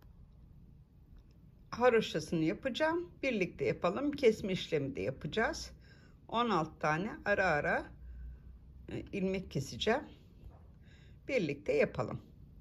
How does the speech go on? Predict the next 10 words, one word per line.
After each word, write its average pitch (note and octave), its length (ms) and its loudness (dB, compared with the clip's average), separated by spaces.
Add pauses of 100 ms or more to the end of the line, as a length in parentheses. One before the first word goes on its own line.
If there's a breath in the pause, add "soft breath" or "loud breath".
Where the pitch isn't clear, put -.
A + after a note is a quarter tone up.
(1600 soft breath)
Evet, A#3+ 340 6
güzel B3 280 2
oldu. G3 500 6 (540 soft breath)
İpimde A3+ 600 10
renk G3+ 260 10
geçişleri F#3 560 4
vardı. F3 580 8 (140)
Akıllı F3+ 420 6
ip F3 260 2
deniyor. E3+ 440 8